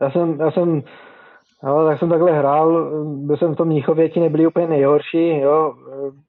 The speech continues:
byl jsem v té Austrálii, jo, a hrál jsem v Česku a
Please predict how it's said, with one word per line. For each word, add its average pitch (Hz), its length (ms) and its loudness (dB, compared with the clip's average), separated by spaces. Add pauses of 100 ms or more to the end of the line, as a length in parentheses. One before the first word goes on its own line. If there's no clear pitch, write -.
byl 147 100 0
jsem 160 160 -2
v - 20 -10
té 165 100 0
Austrálii, 151 840 0 (120)
jo, 139 100 -4
a 143 160 0
hrál 143 220 0
jsem 160 180 -4
v - 40 -18
Česku 165 500 0
a 143 160 0